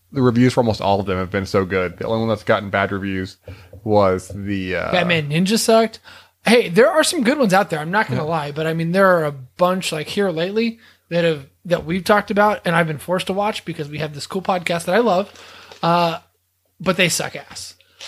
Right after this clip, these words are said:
Speaker 2: So many of the recent ones
Speaker 1: They're
Speaker 2: are.
Speaker 1: all pretty great.
Speaker 2: Uh,
Speaker 1: Uh,
Speaker 2: the Superman one that we just did was
Speaker 1: yeah,
Speaker 2: awful.
Speaker 1: that was really good.
Speaker 2: Doomsday was good. I
Speaker 1: Yeah.
Speaker 2: liked the Doomsday one. That
Speaker 1: Yeah.
Speaker 2: was fun. Death of Superman, I guess
Speaker 1: Yeah.
Speaker 2: it was. Yeah.
Speaker 1: Yeah.
Speaker 2: I enjoyed that.
Speaker 1: Um,
Speaker 2: 'Cause that
Speaker 1: so
Speaker 2: was a classic
Speaker 1: okay.
Speaker 2: good tale.
Speaker 1: So I'm gonna have to pry this out of you. What was your favorite part of this film?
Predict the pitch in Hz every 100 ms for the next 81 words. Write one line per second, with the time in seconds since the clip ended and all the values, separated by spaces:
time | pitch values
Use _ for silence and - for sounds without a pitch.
0 | - - 226 233 226 202 196 175 156 139
1 | 127 131 123 120 110 101 104 113 - _
2 | - - - - - 127 110 110 107 _
3 | - - 175 - 269 254 247 247 240 226
4 | 196 208 160 202 185 139 202 247 160 196
5 | 170 175 151 123 - 202 359 311 277 185
6 | 135 170 156 208 - 185 226 226 196 170
7 | 151 151 147 208 - 175 131 196 - 147
8 | 165 190 151 190 185 165 202 180 190 196
9 | 214 - - 120 170 180 175 - 165 143
10 | _ _ _ 117 202 226 233 165 127 -
11 | _ _ _ - - _ - 143 131 120
12 | 117 202 262 240 - - 175 147 208 170
13 | 139 123 107 - 135 131 - 127 127 131
14 | 127 117 - 127 113 110 104 98 120 135
15 | 139 127 - 127 117 - 113 107 107 107
16 | - 107 139